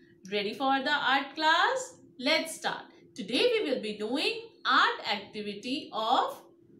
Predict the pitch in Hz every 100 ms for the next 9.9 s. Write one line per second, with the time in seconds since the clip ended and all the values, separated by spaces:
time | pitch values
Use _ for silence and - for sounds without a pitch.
0 | - 269 294 330 330 - 208 190 - -
1 | - 208 277 466 453 277 208 202 196 190
2 | 330 427 277 220 440 508 523 254 208 220
3 | 359 494 - - - - 226 330 523 -
4 | 269 277 330 392 240 269 302 - - 175
5 | 165 - - 247 240 220 220 285 392 466
6 | _ _ 202 214 214 226 226 320 - _
7 | _ 226 240 285 277 320 392 415 _ _
8 | - 233 240 214 214 262 277 285 269 208
9 | 214 220 220 254 - 277 311 370